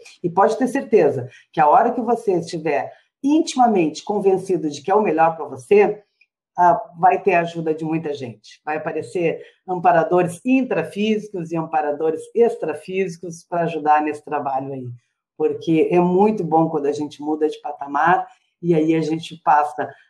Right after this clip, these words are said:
é, através do exemplarismo, ajudar, do que antes eu, através do meu, do anti-exemplarismo, eu atrapalhava, né? As consciências e as próprias consciências, né?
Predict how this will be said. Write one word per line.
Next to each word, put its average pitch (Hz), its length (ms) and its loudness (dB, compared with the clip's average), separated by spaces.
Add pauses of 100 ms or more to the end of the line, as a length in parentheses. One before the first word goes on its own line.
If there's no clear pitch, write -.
é, 160 120 -4
através 160 600 0
do 196 120 4
exemplarismo, 196 960 4
ajudar, 165 680 0 (240)
do 180 160 -6
que 190 200 0
antes 180 340 0
eu, 180 460 0
através 180 540 0
do 175 100 -6
meu, 170 460 -2
do 170 120 0
anti-exemplarismo, 180 1040 0
eu 180 120 -4
atrapalhava, 147 760 -4
né? 135 100 -20 (160)
As - 140 -20
consciências 143 720 -8
e 240 60 -6
as 247 140 -8
próprias 226 300 0
consciências, 180 600 -4
né? 139 180 -16